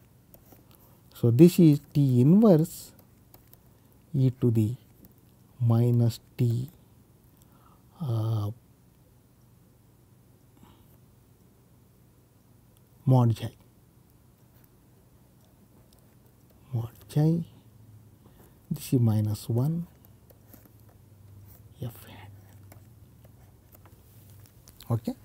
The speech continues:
So, P T hat is e to the minus T, and for <clears throat> just formally this, what is the, as t goes to zero, what happens to this?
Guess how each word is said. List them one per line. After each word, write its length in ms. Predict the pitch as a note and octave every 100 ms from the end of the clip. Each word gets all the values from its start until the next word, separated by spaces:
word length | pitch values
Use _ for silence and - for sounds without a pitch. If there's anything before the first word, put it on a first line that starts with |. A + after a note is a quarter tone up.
| - - - - - - - - - - -
So, 160 | -
P 200 | C3 E3+
T 180 | E3 E3+
hat 300 | C3 C#3+ C3+
is 300 | C3 A#2 - - -
e 100 | C3+
to 140 | A#2+ B2
the 140 | A#2
minus 340 | A2 G#2+ G#2+ - -
T, 120 | C3+ - _ - _ _ - - - - - - - -
and 440 | B2 A2+ A2+ A#2 - - _ _ -
for 420 | - C#3+ C3+ B2+ - -
<clears throat> 500 | - F#3 C#3+ - -
just 240 | B2+ C3 - _ - - _ _ - -
formally 600 | - B2 A#2+ A#2 A#2 E3
this, 400 | F#3 C3 A#2 - - - _ - _ -
what 180 | B2 A#2
is 120 | A#2+
the, 240 | A#2 G#2 G#2+ - - - - - - - - - _
as 240 | - B2+ A#2+
t 240 | - F3
goes 240 | C3+ C#3+ -
to 200 | C#3+ A#2+
zero, 360 | E3+ A#3 F#3+
what 200 | E3 D#3
happens 360 | C#3+ C3+ D3+ C3
to 100 | C3+
this? 380 | C3+ A3 -